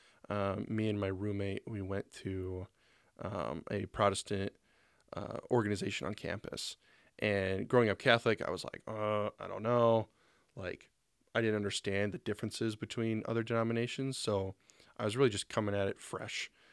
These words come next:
Um, and it turned out to be exactly what I needed. Because I went there and they were very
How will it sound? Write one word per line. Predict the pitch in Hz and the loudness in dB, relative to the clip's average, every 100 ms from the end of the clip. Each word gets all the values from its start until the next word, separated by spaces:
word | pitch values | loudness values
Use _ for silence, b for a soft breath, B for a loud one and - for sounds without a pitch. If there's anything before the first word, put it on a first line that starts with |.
| b - | b -8
Um, | 98 95 92 92 95 - _ _ - | -4 -2 -2 -4 -6 -10 _ _ -2
and | 107 | 0
it | |
turned | 139 120 | 4 4
out | 110 | 4
to | |
be | 110 | 4
exactly | 104 98 - 107 - 107 | -2 -2 -2 -2 -2 -4
what | 101 | -2
I | 95 | -4
needed. | 95 92 113 127 _ _ _ _ _ _ _ _ _ _ _ - B B B B - | -6 -6 -8 -10 _ _ _ _ _ _ _ _ _ _ _ -18 B B B B -6
Because | 117 110 104 104 101 | -2 2 4 2 0
I | 107 | 0
went | 107 131 | 2 4
there | 151 131 123 - | 4 6 4 2
and | 107 104 98 98 95 107 - - | -2 0 0 -2 -4 -8 -12 -12
they | - 101 | -4 -4
were | 98 | -4
very | 98 101 101 98 98 98 | 0 2 4 2 0 -2